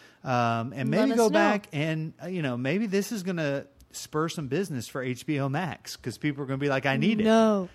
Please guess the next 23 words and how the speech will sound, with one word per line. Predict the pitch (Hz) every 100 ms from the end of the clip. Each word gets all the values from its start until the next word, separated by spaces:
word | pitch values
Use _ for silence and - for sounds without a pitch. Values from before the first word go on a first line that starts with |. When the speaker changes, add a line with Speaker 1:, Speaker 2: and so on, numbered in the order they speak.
| -
Speaker 1:
I | 127 131
need | 139 156
it |
right | 160 151
now." | 160 147
Why | 147 190
are |
you | 233
so | - 254
against | 208 262 240 -
it? | - _ _ _ _ _ - -
Speaker 2:
I, | 233 - -
I'm | 254 339 320
protesting | 294 330 320 294 - 247 220
it. | 196 233
I, | 247 - -
I | 247
want | 262 294 320
it | 285
to | 262
fail | - - 294 320 320
now. | 247 208 175 156 - 156 165 165 -
Speaker 1:
Why? | 143 185 240 170 101 92